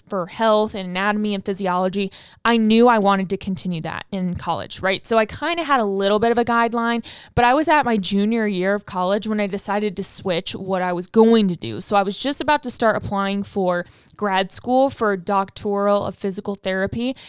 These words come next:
and I randomly just decided not to, and then pursue corporate wellness, which then triggered into everything that I'm doing now. So I can't say that I really knew exactly what I was gonna do when I was about to graduate either. I kinda was just like, "Okay, fuck, I have a degree.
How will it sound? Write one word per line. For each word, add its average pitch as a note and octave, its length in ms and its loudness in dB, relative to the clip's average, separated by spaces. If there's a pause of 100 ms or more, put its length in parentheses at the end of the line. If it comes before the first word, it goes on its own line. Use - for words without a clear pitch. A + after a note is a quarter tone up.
(140)
and A3+ 100 -2
I A3+ 240 2
randomly A3+ 540 0
just A#3 160 -2
decided G3 440 -4
not F3 380 -4
to, F#3+ 320 2 (320)
and G#3 160 -2
then G3+ 220 0
pursue G3+ 640 0
corporate F3+ 480 -4
wellness, F#3 520 -2
which G3+ 260 -4
then F#3 280 -6 (140)
triggered G3+ 600 -2 (160)
into G3+ 720 -2 (400)
everything G#3 440 2
that F#3 100 0
I'm F3+ 180 -2
doing F3 300 -2
now. D3+ 220 -8
So G#3 360 4 (1200)
I A#3 200 2
can't D4 400 -4
say C4 240 4
that A3 100 0
I A3+ 120 4
really A#3 260 4
knew A3 180 2
exactly G#3 400 -2
what G#3 140 2
I G3+ 60 6
was G3+ 100 0
gonna G3+ 180 0
do G3 300 2
when G3 200 -2
I G3 80 0
was F#3+ 120 -4
about F#3 220 -2
to G#3 40 -8
graduate F#3+ 460 -4
either. D4 200 2
I F3 140 -2
kinda A#3+ 260 0
was A#3+ 140 2
just A3 180 -4
like, G3+ 200 0
"Okay, G#3+ 260 0
fuck, G3+ 300 0
I F#3 80 -2
have G3 160 -2
a G3+ 40 -2
degree. F#3 380 -2